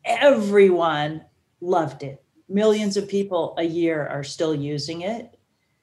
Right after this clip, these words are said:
And it was like, it, it,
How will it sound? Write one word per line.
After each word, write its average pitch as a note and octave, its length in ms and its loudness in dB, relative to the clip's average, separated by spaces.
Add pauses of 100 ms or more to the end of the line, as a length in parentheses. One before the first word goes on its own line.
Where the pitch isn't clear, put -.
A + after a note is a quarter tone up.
(400)
And F#3 540 2 (1200)
it A3+ 160 2
was A3+ 260 2
like, G#3 460 4
it, G#3 200 2
it, A3 420 4